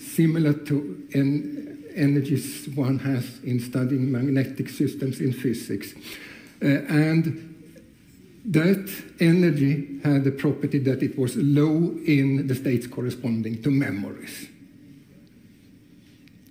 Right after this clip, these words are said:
Metaphorically, the memories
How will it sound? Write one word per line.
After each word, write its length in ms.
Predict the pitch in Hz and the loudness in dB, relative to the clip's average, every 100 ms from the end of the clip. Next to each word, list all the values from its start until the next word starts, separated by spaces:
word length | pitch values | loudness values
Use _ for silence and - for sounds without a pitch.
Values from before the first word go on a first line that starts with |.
| - - - - _ - - - - - - - - - - _ - - _ - - - - | -20 -20 -20 -20 _ -20 -20 -20 -20 -20 -20 -20 -20 -20 -20 _ -20 -20 _ -20 -20 -8 0
Metaphorically, 1500 | 160 147 170 - 156 185 180 147 - 139 127 151 170 - - - - - _ - | 2 4 0 2 2 4 4 2 2 2 4 2 2 -8 -16 -20 -20 -20 _ 0
the 460 | 151 147 143 - - | 4 6 4 2 -4
memories 960 | 151 139 156 175 147 131 139 - - | 0 4 4 4 4 2 0 -6 -12